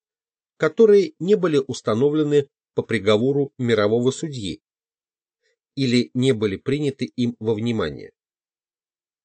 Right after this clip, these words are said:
Полученные апелляционной инстанцией новые доказательства,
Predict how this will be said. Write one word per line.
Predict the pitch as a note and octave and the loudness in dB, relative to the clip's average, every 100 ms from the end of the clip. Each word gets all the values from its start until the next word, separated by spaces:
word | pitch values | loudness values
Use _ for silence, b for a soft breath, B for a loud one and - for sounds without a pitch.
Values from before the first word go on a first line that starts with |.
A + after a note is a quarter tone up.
| _ _ _ _ _ _ _ _ _ _ _ | _ _ _ _ _ _ _ _ _ _ _
Полученные | B2 C3 B2 - G#2+ G2 G2 G2+ - | 0 2 0 -2 -6 -4 -4 -4 -8
апелляционной | A#2+ B2 A2 - B2+ G#2+ G2 G2 - | -6 -4 -6 -4 -2 -2 -2 -8 -6
инстанцией | B2+ - - A#2 F#2+ - F2+ F2 E2+ _ _ - | -8 -6 -4 -2 -4 -8 -8 -8 -10 _ _ -4
новые | B2 G#2 A2+ | -2 0 -2
доказательства, | D#2+ - A2 C#3+ G3 F2+ - - C#2+ | -4 -2 -2 -2 -4 -8 -12 -10 -12